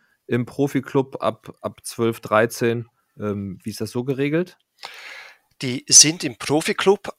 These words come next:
Speaker 2: allerdings hat so ein Profiklub immer mehrere Teams. Also ich, ich nehme das Beispiel aus der Innerschweiz, da haben wir den, den F C Luzern als, als Leadverein.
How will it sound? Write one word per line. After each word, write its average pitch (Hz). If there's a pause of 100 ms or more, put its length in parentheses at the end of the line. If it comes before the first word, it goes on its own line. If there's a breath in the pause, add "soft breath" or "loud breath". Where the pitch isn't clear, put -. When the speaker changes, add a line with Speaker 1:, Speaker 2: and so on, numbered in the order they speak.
Speaker 2:
allerdings 139
hat 135
so -
ein 120
Profiklub -
immer 131
mehrere 123
Teams. 117 (880 loud breath)
Also 117
ich, - (120)
ich -
nehme 131
das -
Beispiel 123
aus 120
der -
Innerschweiz, 131
da 110
haben 117
wir 117
den, 120
den 120
F 151
C -
Luzern 135
als, 123
als 113
Leadverein. 151